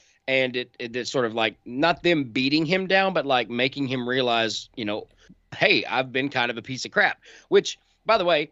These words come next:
n-, and I'm not getting preachy here, but the whole sort of idea of Christianity is you're a piece of crap and you have fallen short. You need God, you know, that's sort of the whole thing. Um,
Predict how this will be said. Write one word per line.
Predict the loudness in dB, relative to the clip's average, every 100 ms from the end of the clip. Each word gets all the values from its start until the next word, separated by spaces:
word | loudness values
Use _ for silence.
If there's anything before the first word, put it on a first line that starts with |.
| -10
n-, | -8
and | -2 -2
I'm | 0
not | 0
getting | -2 -6
preachy | -4 -6 -4 -4
here, | -4
but | -4 -4
the | 2
whole | 4 4
sort | 0 -2 0
of |
idea | 0 0 -2 -2
of | -2 -2
Christianity | -4 -4 0 0 0 0 0
is | 0 -2 -8 _ _ _ -4
you're | 4 4
a | 4
piece | 0 0
of | -2
crap | 2 4 4
and | -2 -6
you | -2 -2
have | 2
fallen | 4 4 2
short. | -2 -2 -4 _ _
You | -8 -4 0
need | 0 2
God, | 0 0 -6 -10
you | -4
know, | 0 -2 -4 -4
that's | -2 0
sort | -2 0 2 2
of |
the | 0
whole | 2 2 2
thing. | 2 2 0 -4 -20 -20 _ 0
Um, | 2 2 -2